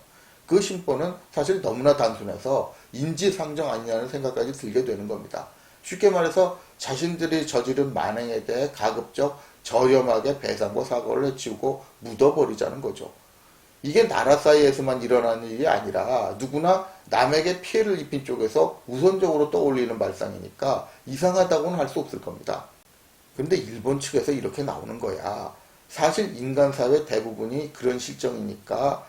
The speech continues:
당연하다 친다 하더라도 입장을 받고 피해자 입장에서 보면 얘기는 달라지죠. 공공연한 비밀 같은 얘기지만 일본인이 아닌 사람들 입장에서 알고 보면 기분 나쁠 테니까요.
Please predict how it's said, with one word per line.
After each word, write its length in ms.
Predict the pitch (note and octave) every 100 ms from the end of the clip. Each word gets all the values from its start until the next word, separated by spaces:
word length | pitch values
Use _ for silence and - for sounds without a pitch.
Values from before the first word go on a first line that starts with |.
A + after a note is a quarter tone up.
| - _
당연하다 640 | - A#2+ C3 C3 A2+ C#3
친다 300 | - D3+ B2
하더라도 800 | B2+ E3 F3 A#2 - B2 G#2 - - _ _
입장을 520 | D3 D3 F#3+ F#3+ F3
받고 520 | D#3+ D3+ F#3+ F#3 -
피해자 340 | - B3 A#3+ G#3+
입장에서 420 | F#3 E3 D3 C3
보면 400 | B2 A2+ C3 D#3 - -
얘기는 340 | C3+ D3 E3
달라지죠. 720 | - E2+ F#2 F#2 - F#2 - _ _ _ _
공공연한 640 | C#3 D3+ F#3 G3 F3+ E3 D3
비밀 280 | B2+ B2+ A#2+
같은 280 | A2 B2 G#2+
얘기지만 720 | G2 G#2 G2+ F#2 A2 B2+ G#2+ - _ -
일본인이 600 | D3+ F#3+ F#3+ F3+ F#3+ F#3+
아닌 340 | G#2 A#2 C#3
사람들 480 | C#3+ B2+ B2+ B2+ A2
입장에서 420 | G#2 - G#2+ G#2
알고 300 | A#2+ G2+ G2+
보면 300 | F#2+ G2 C3+ - _
기분 240 | - G#3+
나쁠 240 | F#3+ C#3 C3+
테니까요. 400 | B2+ - -